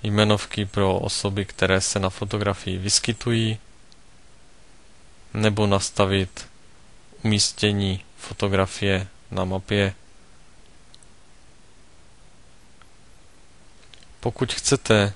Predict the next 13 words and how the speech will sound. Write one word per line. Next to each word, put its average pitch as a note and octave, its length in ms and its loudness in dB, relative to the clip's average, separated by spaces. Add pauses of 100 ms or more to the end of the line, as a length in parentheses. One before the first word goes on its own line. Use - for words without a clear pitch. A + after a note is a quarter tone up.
nasdílet G#2+ 840 2 (140)
přímo A2 340 2
konkrétní G#2+ 580 -2
fotografii, A2+ 840 0 (1600)
nikoli G#2+ 340 0
v G2+ 60 -6
celé G2+ 320 2
album, G2 600 2
můžete F#2+ 540 0
zde F#2 180 -2
vyhledat G2 460 0
také - 300 -2
odkaz - 680 0